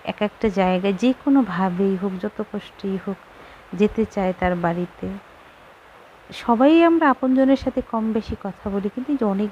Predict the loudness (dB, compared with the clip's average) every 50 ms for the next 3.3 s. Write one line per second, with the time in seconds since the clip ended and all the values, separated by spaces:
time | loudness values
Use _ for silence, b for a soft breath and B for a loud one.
0 | -6 -8 -8 -8 -6 -4 -2 0 0 0 0 -2 -2 -2 -2 -2 -2 -2 -4 -6
1 | -8 -12 -12 -12 -12 -10 -8 -8 -8 -6 -6 -8 -8 -10 B B B B B B
2 | B B B -6 -2 2 2 2 4 2 0 0 -2 -4 -6 -6 -6 -8 -8 -8
3 | -10 -10 -8 -10 -12